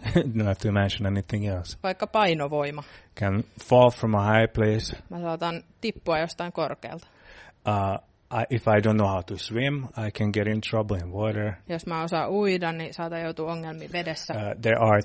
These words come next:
Speaker 1: things which are poisonous.
Speaker 2: On myrkyllisiä asioita.
Speaker 1: Uh, there's, uh, weather. If I,
Speaker 2: Sää.
Speaker 1: if I'm not prepared for that,
Speaker 2: Jos en
Speaker 1: that's
Speaker 2: oo
Speaker 1: bad.
Speaker 2: varustautunut,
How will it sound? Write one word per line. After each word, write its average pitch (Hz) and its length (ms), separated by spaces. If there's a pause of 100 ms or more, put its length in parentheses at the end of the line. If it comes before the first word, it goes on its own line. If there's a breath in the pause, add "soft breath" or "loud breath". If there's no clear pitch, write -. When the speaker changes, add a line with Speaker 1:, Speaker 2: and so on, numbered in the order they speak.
Speaker 1:
things 123 460 (200)
which 98 220
are 92 120 (100)
poisonous. 131 680 (240)
Speaker 2:
On 160 320
myrkyllisiä 175 840
asioita. 165 500 (540 loud breath)
Speaker 1:
Uh, 98 280 (200)
there's, 92 320 (200)
uh, 98 720
weather. 127 440 (480 loud breath)
If 113 100
I, - 20 (200)
Speaker 2:
Sää. 170 120
Speaker 1:
if 170 140
I'm 101 180
not 101 180
prepared 117 480
for 131 140
that, 123 360
Speaker 2:
Jos 165 220
en 160 60
Speaker 1:
that's 156 80
Speaker 2:
oo 143 240
Speaker 1:
bad. 117 300
Speaker 2:
varustautunut, 160 800